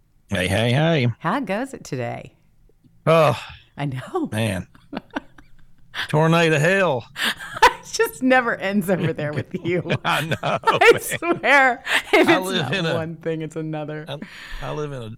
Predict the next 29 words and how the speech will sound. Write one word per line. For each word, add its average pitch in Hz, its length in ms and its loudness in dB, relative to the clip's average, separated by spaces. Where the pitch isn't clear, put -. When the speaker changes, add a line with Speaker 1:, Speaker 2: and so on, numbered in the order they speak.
Speaker 1:
a, - 40 -14
in 120 280 -10
a, 117 240 -6
in 117 100 -8
a 107 360 -10
weather 123 360 -2
hotspot. 113 600 -6
Yeah, 131 200 -2
Speaker 2:
Oh 127 40 -6
Speaker 1:
so 131 300 -4
Speaker 2:
my 131 140 0
Speaker 1:
I - 20 0
was, 143 160 -4
Speaker 2:
gosh. - 120 -20
Speaker 1:
I 131 100 -2
was 185 160 -6
gonna 165 200 -6
stay 131 260 -8
down 127 440 -8
in, 107 220 -14
um, 104 400 -12
in 101 160 -4
Boca 113 540 -4
for - 100 -12
another 104 260 -8
day 113 300 -4
just 110 200 -12
to 104 60 -16
kinda 98 380 -10